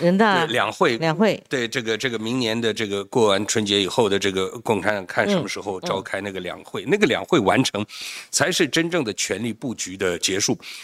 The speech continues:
Speaker 2: 那，呃，呃，习近平在二十大以及在二十大之前的这个段时间，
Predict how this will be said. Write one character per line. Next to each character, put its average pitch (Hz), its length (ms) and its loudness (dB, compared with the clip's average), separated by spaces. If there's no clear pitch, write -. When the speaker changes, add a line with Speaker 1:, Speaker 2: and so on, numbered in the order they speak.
Speaker 2:
那， 175 260 4
呃， 123 400 2
呃， 123 260 0
习 - 220 0
近 302 160 0
平 151 120 0
在 214 120 0
二 202 160 2
十 165 120 -6
大 165 300 0
以 123 140 -2
及 131 140 0
在 175 120 2
二 170 140 4
十 156 100 -2
大 151 160 4
之 160 160 -2
前 131 240 -2
的 143 80 0
这 135 120 -4
个 123 60 -6
段 123 200 -2
时 113 160 -6
间， 127 260 -4